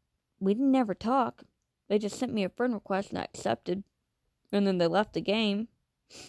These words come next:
So I guess that was cool.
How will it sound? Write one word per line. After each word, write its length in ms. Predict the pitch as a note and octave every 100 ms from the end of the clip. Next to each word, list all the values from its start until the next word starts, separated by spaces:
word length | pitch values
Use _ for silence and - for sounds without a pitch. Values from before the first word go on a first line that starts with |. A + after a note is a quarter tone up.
| _ _ _ _ _ _ _
So 140 | -
I 60 | F#3
guess 240 | G#3 G#3
that 260 | - G3 -
was 280 | F3+ F#3 - _ _ _ _ _ _ _ -
cool. 460 | - G3+ G3+ G3+